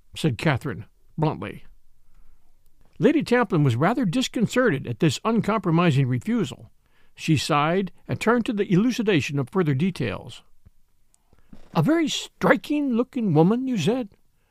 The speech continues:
I wonder now who she could have been. You didn't hear her name?" "It was mentioned," Catherine admitted, "but I can't remember it. You see, I was rather upset."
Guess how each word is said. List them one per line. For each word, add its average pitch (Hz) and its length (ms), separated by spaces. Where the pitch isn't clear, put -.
I - 80
wonder 339 340
now 233 280
who 156 120
she - 140
could 170 160
have 165 100
been. 262 380
You 160 100
didn't 214 300
hear 233 140
her 196 120
name?" 170 440
"It - 180
was 330 160
mentioned," 226 520
Catherine 143 380
admitted, 120 460
"but 226 120
I 226 60
can't 294 280
remember 233 420
it. 104 100
You 180 80
see, 240 420
I 202 60
was 190 140
rather 269 280
upset." - 500